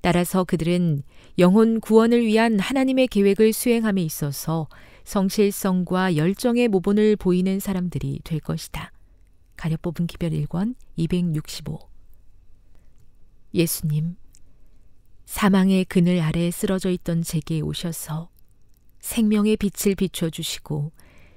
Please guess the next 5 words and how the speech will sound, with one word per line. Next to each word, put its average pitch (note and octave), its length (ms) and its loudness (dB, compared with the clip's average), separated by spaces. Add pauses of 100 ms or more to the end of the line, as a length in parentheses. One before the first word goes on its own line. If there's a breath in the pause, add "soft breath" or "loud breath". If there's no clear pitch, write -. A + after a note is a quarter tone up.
(120 soft breath)
인생의 E3+ 500 2
목적과 F#3 880 -2
의미를 G#3 500 0
알려주셔서 D#3+ 760 -6
감사합니다. E3+ 880 -8